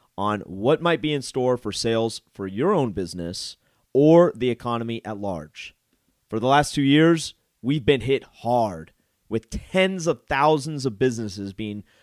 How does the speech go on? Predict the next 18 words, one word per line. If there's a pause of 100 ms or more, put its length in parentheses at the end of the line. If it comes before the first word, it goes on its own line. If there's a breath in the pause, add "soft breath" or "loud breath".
forced
to
shut
down
due
to
covid
nineteen. (580)
Conversely, (140)
e-commerce (280)
has
continued
to
rise
at
rocket
ship
rates.